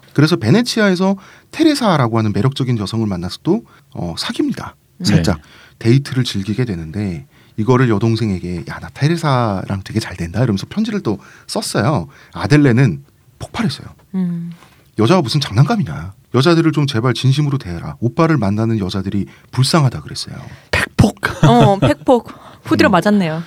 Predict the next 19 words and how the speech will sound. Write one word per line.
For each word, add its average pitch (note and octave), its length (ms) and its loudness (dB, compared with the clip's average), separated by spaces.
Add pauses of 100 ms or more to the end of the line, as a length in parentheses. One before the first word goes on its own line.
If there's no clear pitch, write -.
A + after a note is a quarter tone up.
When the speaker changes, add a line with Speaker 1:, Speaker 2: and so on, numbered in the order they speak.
(160)
Speaker 1:
그 F3 80 2
쇼펜하우어는 F3 1300 4
그렇잖아. A#2+ 420 2
여자를 C#3+ 440 2
혐오하는 A3+ 480 2
동시에 C#3 260 2
원하는 G#2 380 2
건 E3+ 180 0 (160)
여동생 G#3+ 380 4
말대로 C#3+ 300 2
모순이죠. E3 580 -2 (160)
Speaker 3:
음. F#3+ 360 -2 (220)
Speaker 2:
음. C#3 80 0
Speaker 1:
결론은 C#3 460 4
"나는 F#2 280 -2
쓰레기야." E2+ 540 -6 (160)
Speaker 2:
음. E2 480 -6
Speaker 1:
그 D#3+ 60 -2
사실은 G3 420 2